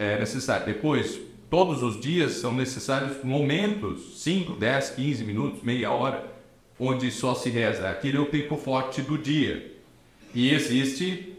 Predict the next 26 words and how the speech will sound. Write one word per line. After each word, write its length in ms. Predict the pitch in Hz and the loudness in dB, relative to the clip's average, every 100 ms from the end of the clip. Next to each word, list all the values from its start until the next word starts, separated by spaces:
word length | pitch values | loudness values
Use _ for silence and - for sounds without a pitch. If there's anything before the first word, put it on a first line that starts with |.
| - | -8
é, 760 | - 120 107 104 92 87 - - 120 | 0 4 6 4 2 0 -4 -6 -4
então, 280 | 113 127 | 0 2
um 60 | 127 | 2
tempo 240 | 143 139 | 2 0
forte 360 | - 143 143 175 | 6 6 6 4
do 100 | 185 | 2
mês. 360 | 156 151 127 110 | 2 4 4 2
Bom, 220 | 110 107 | 0 -2
também 260 | 92 104 | -4 -2
uma 180 | 104 107 | 0 0
vez 180 | 104 104 | 0 -4
por 180 | - 127 | -4 -2
mês 320 | 117 117 139 | 2 2 2
eu 120 | 147 131 | 2 0
vou 440 | 107 110 127 131 | 0 2 2 0
fazer 920 | 123 107 104 101 107 - - - - - - - - - - - | 0 0 -2 -2 0 0 -4 -10 -16 -20 -20 -20 -20 -20 -12 0
uma 180 | 113 107 | 2 4
penitência 520 | 117 113 98 113 107 | 4 2 2 2 2
mais 220 | 98 98 92 | 2 2 0
específica, 580 | - 101 - 160 151 | -4 -4 0 -2 0
eu 60 | 104 | -2
vou 120 | 107 | -2
fazer 300 | 110 110 120 | 0 0 2
mais 360 | 104 110 - 107 | 4 4 4 2
oração, 520 | 101 92 - 110 123 | 2 0 0 2 4
mais 380 | 107 101 104 | 4 4 2